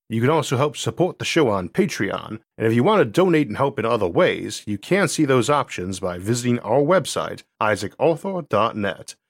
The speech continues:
You can also catch all of S F I A's episodes early and ad-free on our streaming service, Nebula, along with hours of bonus content at go dot nebula dot T V slash Isaac Arthur.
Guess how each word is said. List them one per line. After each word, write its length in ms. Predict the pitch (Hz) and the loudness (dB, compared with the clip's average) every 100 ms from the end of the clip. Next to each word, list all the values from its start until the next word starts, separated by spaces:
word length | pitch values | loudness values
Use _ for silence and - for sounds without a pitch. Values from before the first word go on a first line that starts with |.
| _ _ _ | _ _ _
You 140 | 113 107 | -2 0
can 80 | |
also 280 | 123 151 - | 2 0 -2
catch 320 | - 117 101 - | -2 0 -2 0
all 320 | 151 117 87 | 0 0 -2
of 140 | 85 - | -10 -4
S 240 | 120 113 | -2 0
F 120 | 117 | 0
I 100 | 117 | 2
A's 300 | 110 113 110 | 2 2 2
episodes 560 | 147 143 - 85 82 - - | 0 -4 -6 -6 -8 -12 0
early 400 | 160 135 95 90 | 2 4 0 -4
and 220 | 113 113 | -2 0
ad-free 640 | 120 135 - 185 95 90 - | 0 -2 -2 -2 -2 -4 -6
on 180 | 104 107 | -2 2
our 180 | 117 131 | 2 2
streaming 480 | - - 233 123 92 | 0 -2 0 0 0
service, 480 | - 85 92 123 - | -4 -4 -4 -4 -4
Nebula, 640 | 98 170 113 87 73 - _ _ 98 | 0 2 0 -4 -8 -12 _ _ 0
along 300 | 104 110 117 | 2 2 2
with 180 | 123 - | 0 -2
hours 580 | 156 175 107 85 95 104 | -2 0 -2 -4 -8 -6
of 200 | 92 90 | -6 -2
bonus 280 | 107 143 - | 0 0 0
content 600 | 180 113 - 85 90 - _ - | 0 0 -2 -10 -10 -20 _ -12
at 300 | 98 98 - | -10 -8 0
go 220 | 113 143 | 2 4
dot 240 | 117 143 | 2 0
nebula 400 | 120 139 139 156 | 0 0 2 2
dot 260 | 143 156 - | 2 0 -2
T 220 | - 165 | -2 0
V 360 | 185 135 - - | 2 0 -2 -8
slash 480 | - 98 87 - - | -6 -4 -6 -8 -4
Isaac 360 | 123 123 127 | 0 0 0
Arthur. 500 | 131 95 - - - | -2 -2 -4 -10 -14